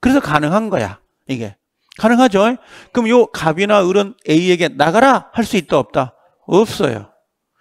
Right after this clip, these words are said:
그럼 요 갑이라는 사람 육분의 일 지분이 있잖아. 그럼 이 차임을 달라고 할 수 있을까, 없을까? 차임.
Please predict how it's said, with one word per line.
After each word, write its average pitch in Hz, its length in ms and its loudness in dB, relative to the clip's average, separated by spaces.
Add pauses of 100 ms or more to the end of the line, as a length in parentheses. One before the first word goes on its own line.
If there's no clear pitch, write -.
(120)
그럼 262 240 0
요 214 140 4
갑이라는 202 560 0
사람 185 360 0
육분의 220 400 -4
일 196 80 -2
지분이 185 400 -4
있잖아. 139 540 -4 (400)
그럼 220 160 -4
이 151 160 -12
차임을 320 500 -2
달라고 175 440 0
할 196 80 -2
수 185 140 -8
있을까, - 300 -6
없을까? 117 200 -6
차임. 190 280 -4